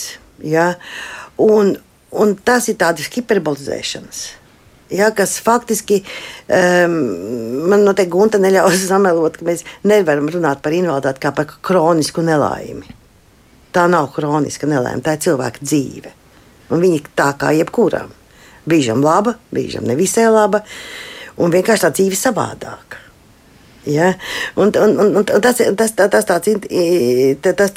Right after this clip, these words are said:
un tad, tad arī, jā, un tad ir šie, ē, šī hiperbolizēšana arī viens no tādiem, kas atstāja iespaidu, jo, protams, kad mēs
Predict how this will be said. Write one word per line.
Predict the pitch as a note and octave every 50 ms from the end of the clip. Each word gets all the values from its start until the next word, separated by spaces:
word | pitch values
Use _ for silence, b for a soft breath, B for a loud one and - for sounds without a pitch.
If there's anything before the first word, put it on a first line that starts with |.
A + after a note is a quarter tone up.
| - -
un | F#3
tad, | - G#3 G3 A3+
tad | A3+ G#3 G#3
arī, | F3+ F3 E3+ D#3
jā, | E3 D#3+ D#3+
un | E3+ E3+
tad | G3 - E3
ir | D#3+ -
šie, | - D#3+ D#3 D3 - B B B B B B B B B B B B -
ē, | E3 E3 E3+ E3 E3 D#3+ D#3+ D#3 D#3 D#3 D3+ D3 D3 D3 D3 -
šī | F3 D#3 F3+
hiperbolizēšana | G#3 G3+ - E3 D3+ - D#3+ D3 D3 D3+ D#3 - D#3 F3
arī | F3 E3+ D#3+ D3+
viens | F3 E3 D3 E3
no | D3 D#3+
tādiem, | D#3 C#3+ C#3+ C#3+
kas | D3 C#3 E3 E3
atstāja | D#3+ - C3 A#2+ C3+ - - C3+ - - -
iespaidu, | - F#3+ G#3+ A3+ G#3 - - E3+ D3+ C#3+ D#3+ F#3 F#3+
jo, | -
protams, | C4 A#3+ G3 F3 - -
kad | F3+ E3 D3+ D#3+
mēs | D#3+ D#3+ D#3 D3+